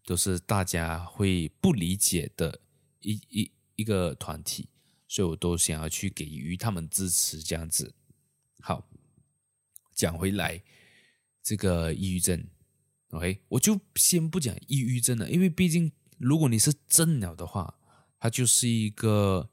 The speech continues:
已经影响你生活作息，然后你必须靠药物来去维持生活的一个状态了的。哎，我就先不讲到这么远，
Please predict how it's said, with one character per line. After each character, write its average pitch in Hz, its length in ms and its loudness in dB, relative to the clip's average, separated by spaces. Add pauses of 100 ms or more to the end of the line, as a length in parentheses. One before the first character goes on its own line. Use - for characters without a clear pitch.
已 98 200 2
经 110 400 0 (120)
影 98 340 0
响 98 480 0
你 87 300 -4 (640)
生 113 360 2
活 95 200 0
作 113 260 2
息， 90 560 -2
然 87 180 -8
后 98 540 0
你 80 80 -8
必 98 220 -4
须 - 180 -4
靠 92 260 -6
药 101 260 0
物 98 380 -2 (420)
来 85 140 -2
去 104 220 2
维 92 320 2
持 92 240 0
生 104 480 2
活 82 280 -4
的 87 160 -2
一 85 140 -8
个 90 460 -2 (260)
状 117 220 2
态 98 240 2
了 80 160 -4
的。 - 160 -12 (600)
哎， 107 140 4
我 107 220 2
就 151 180 4
先 127 320 4
不 135 120 4
讲 85 260 0
到 85 100 -6
这 - 140 0
么 104 140 4
远， 92 260 -2